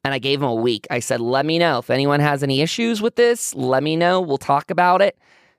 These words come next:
And no one did. So I went through and I just made my changes because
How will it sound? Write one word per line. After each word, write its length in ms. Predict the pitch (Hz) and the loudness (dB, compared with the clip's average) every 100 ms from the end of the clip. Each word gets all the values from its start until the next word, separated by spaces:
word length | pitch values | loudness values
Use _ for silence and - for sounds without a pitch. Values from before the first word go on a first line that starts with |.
| _ | _
And 120 | 131 | -4
no 100 | 131 | -2
one 180 | 117 117 | -2 0
did. 260 | 131 180 - _ _ | 2 2 0 _ _
So 160 | - 147 | 0 2
I 100 | 123 | 2
went 200 | 120 - | -2 -4
through 260 | 143 147 | -2 0
and 120 | - 120 | -2 -4
I 80 | |
just 180 | 117 - | -4 -4
made 140 | 113 110 | -4 -4
my 80 | |
changes 480 | 117 110 110 113 113 | -6 -6 -6 -6 -6
because 480 | - - 110 - | -6 -6 -6 -6